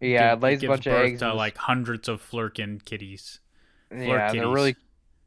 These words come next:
Speaker 1: but what's happening is the space station is collapsing because, uh, the sun is getting fucked with, and I guess it, like, relies on solar energy, you know, to power itself and, like, stay aloft. Um, their space bridge goes out, and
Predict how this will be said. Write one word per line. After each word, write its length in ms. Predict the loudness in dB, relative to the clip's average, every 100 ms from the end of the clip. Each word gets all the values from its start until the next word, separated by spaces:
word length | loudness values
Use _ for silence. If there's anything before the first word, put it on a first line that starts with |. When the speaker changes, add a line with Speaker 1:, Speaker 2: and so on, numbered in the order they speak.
| _ 2
Speaker 1:
but 140 | 4
what's 140 | 4 2
happening 380 | 2 2 -4
is 100 | -6 -8
the 40 |
space 340 | -2 2 2
station 320 | 2 -2 -2 -8
is 60 |
collapsing 580 | 0 2 2 0 -8 -8
because, 600 | -12 -4 -2 -2 -6 -10
uh, 580 | -4 0 2 2 0 -6 -4
the 360 | 0 0 0
sun 360 | -4 0 2 2
is 100 | -2
getting 220 | -4 -4
fucked 300 | 0 0 0
with, 220 | -2 -2
and 100 | -2
I 40 | -2
guess 200 | -2 -2
it, 40 |
like, 160 | -2 0
relies 300 | 2 2 2
on 120 | -4
solar 320 | -2 0 2
energy, 520 | 2 0 -4 -6 -8 -8
you 80 |
know, 160 | -6 -6
to 80 | -4
power 320 | 2 4 2
itself 360 | 0 -2 -2 -4
and, 60 |
like, 160 | -6 -6
stay 180 | -2 -2
aloft. 440 | 0 0 -2 -4 _ _ _ _ _
Um, 280 | -4 -2 -2
their 100 | -8
space 300 | -4 -2 -2
bridge 200 | -8 -6
goes 220 | -6 -2
out, 220 | 0 0 0
and 240 | -8